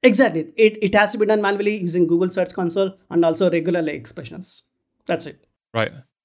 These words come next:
Speaker 2: Okay, and is it possible to have more than one intent, to serve more than one intent on the same page?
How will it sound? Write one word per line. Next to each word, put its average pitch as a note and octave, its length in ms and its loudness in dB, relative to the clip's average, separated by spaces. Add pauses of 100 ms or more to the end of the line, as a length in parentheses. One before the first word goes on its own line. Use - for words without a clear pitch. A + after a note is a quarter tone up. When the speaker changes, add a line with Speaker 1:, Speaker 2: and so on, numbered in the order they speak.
(100)
Speaker 2:
Okay, D3 160 -2
and D3+ 160 0
is E3 280 0
it D#3 100 -6
possible D3+ 340 0
to - 60 2
have C#3 100 2
more C#3+ 180 4
than C3 220 2
one C3 220 4
intent, B2+ 580 -2
to A#2 80 -4
serve A#2 360 2
more A2+ 220 4
than G#2 160 0
one G#2+ 140 2
intent G#2 420 -2
on F#2 60 -2
the F#2 100 -2
same G2+ 200 -2
page? F#2 400 -4